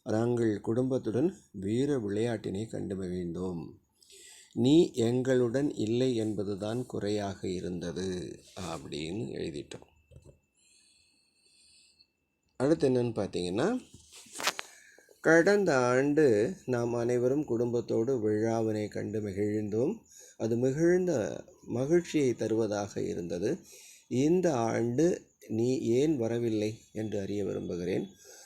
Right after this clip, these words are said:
உனது அன்பான பதிலை எதிர்பார்க்கிறேன் அப்படின்னு முடிச்சு விட்றோம். கடிதத்தை எழுதி முடிச்சுட்டோம். இப்படிக்கு உனது அன்பு, உனது அன்பு தோழன்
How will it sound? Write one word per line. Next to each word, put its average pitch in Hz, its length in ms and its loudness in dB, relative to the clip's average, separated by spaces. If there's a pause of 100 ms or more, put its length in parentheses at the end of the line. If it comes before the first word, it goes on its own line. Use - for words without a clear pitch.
(160)
உனது 113 320 0
அன்பான 120 440 -2
பதிலை 110 460 0
எதிர்பார்க்கிறேன் 98 920 -4
அப்படின்னு 95 500 -6
முடிச்சு 85 400 -6
விட்றோம். - 240 -16 (320)
கடிதத்தை 92 500 -10
எழுதி 85 180 -8
முடிச்சுட்டோம். - 540 -10 (640)
இப்படிக்கு 127 440 2
உனது 117 320 0
அன்பு, 101 280 -4
உனது 104 260 -2
அன்பு 104 280 -2
தோழன் 92 640 -2